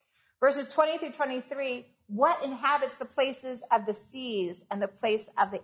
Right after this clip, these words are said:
air? It's inhabited by what? Creatures, living creatures. And God sees that everything he creates is what? Good. Everything he creates is good. And then verse twenty-four through twenty-five,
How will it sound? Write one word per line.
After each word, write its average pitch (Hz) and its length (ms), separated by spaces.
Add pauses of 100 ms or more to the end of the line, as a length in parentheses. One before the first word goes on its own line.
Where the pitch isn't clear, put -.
air? 175 440
It's 196 220
inhabited 208 460
by 185 120
what? 175 420 (640)
Creatures, 294 500
living 294 540
creatures. 214 680 (380)
And 240 220
God 302 300 (160)
sees 277 320
that 214 160
everything 240 400
he 214 160 (100)
creates 214 380
is 180 120 (140)
what? 175 360 (640)
Good. 214 500 (300)
Everything 247 520
he 226 120
creates 214 560
is 170 160 (120)
good. 208 380 (320)
And 262 140
then 277 180
verse 285 240 (240)
twenty-four 302 520
through 269 160
twenty-five, 254 640